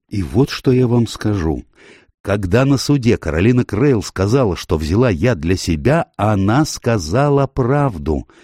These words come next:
В ту минуту она не думала об убийстве, я могу поклясться. Это пришло позднее». «Уверены, что оно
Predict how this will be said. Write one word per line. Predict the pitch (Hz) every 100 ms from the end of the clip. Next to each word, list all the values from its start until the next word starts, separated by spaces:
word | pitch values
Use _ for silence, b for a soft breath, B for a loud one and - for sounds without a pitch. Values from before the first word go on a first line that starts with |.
| b b
В | - -
ту | 131
минуту | 123 127 147 120
она | 123 135
не | 131 131
думала | 95 120 160 165 156
об | 151
убийстве, | 156 135 139 87 - 90
я | 95
могу | 110 123
поклясться. | 135 139 151 151 123 - - 80 - _
Это | 123 160 - 82 - b b b
пришло | - 90 - 98 131
позднее». | 127 143 147 127 151 160 104 71 65 60 _ _ _ _ _ _ _ -
«Уверены, | 107 104 110 175 156 147 123 104
что | - - 80 85
оно | 85 117 120